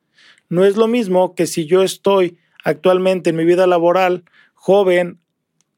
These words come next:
casado o recién casado o por casarme y quiero vivir en Chapu, o ya estoy en Chapu y tengo dos hijos, dos perros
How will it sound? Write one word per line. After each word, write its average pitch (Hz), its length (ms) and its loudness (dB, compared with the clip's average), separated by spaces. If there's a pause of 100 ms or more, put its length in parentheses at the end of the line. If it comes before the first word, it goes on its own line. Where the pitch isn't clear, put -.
casado 196 520 0
o 208 140 0
recién 165 280 -2
casado 196 320 0
o 165 140 -2
por 165 240 -2
casarme 190 480 0
y 160 60 -8
quiero 190 180 2
vivir 185 240 2
en 196 100 -4
Chapu, 208 480 -2 (320)
o 156 220 2
ya 160 140 0
estoy 190 400 0
en 175 100 -4
Chapu 175 340 0
y 185 40 -4
tengo 175 260 -2
dos 180 220 0
hijos, 185 280 -2
dos 175 200 -4
perros 190 560 -2